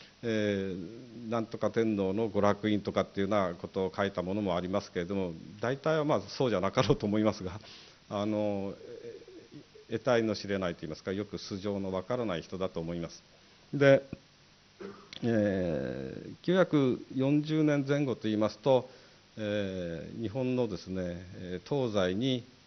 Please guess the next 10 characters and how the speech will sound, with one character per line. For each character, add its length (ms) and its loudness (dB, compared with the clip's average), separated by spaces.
あ 120 -6
の、 500 -4
地 160 0
方 220 0
で 80 -4
す 120 -16
け 100 -2
れ 60 -2
ど 100 -6
も、 220 -2